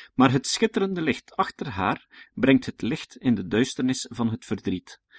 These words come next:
Frans van Giel was een gelovig en hoopvol man.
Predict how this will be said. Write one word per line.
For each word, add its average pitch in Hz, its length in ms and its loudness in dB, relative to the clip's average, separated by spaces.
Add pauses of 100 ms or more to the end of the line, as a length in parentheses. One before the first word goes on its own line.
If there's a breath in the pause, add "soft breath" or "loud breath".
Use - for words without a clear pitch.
(200 loud breath)
Frans 185 380 0
van 170 180 -4
Giel 170 220 -2
was 120 140 -4
een 107 100 -4
gelovig 113 580 -4
en 95 240 -6
hoopvol 117 480 -4
man. 92 320 -6